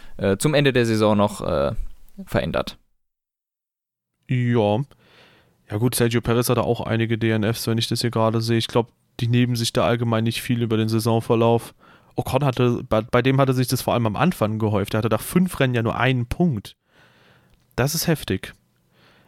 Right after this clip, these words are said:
Speaker 2: Ja, wobei
Speaker 1: Ja, aber der
Speaker 2: Fo-
Speaker 1: Force India war auch nicht gut am Anfang der Saison.
Speaker 2: Äh, das stimmt, ja.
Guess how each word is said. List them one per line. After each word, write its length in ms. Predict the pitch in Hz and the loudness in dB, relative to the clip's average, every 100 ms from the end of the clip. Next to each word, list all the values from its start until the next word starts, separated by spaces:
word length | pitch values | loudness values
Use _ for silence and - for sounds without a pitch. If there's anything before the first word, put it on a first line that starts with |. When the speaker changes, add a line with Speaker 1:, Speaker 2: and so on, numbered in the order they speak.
| - | -4
Speaker 2:
Ja, 100 | 120 | 2
wobei 120 | 117 | 4
Speaker 1:
Ja, 40 | |
aber 120 | 151 151 | 6 4
der 120 | 143 | 2
Speaker 2:
Fo- 60 | |
Speaker 1:
Force 180 | 156 147 | 0 0
India 260 | 160 170 151 | 2 4 4
war 80 | 151 | 2
auch 100 | 147 | -2
nicht 140 | 147 | 0
gut 200 | 147 113 | 0 2
am 120 | 90 | 0
Anfang 260 | 95 95 98 | 0 0 0
der 140 | 87 | 0
Saison. 360 | 87 85 85 78 | 0 -2 -2 -2
Speaker 2:
Äh, 100 | - | -2
das 140 | 120 147 | 0 0
stimmt, 320 | - 139 104 | 0 -2 -2
ja. 140 | 101 | -6